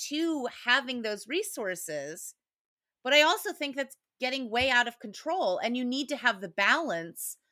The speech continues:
of, like, is this serving you anymore?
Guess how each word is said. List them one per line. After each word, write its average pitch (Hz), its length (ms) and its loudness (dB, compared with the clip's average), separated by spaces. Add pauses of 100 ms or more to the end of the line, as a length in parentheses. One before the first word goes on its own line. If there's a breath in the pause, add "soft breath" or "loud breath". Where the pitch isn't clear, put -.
(240)
of, 226 580 6 (1080)
like, 240 320 4 (440)
is 254 280 0
this 240 220 4
serving 277 540 4
you 170 240 2
anymore? 147 680 -8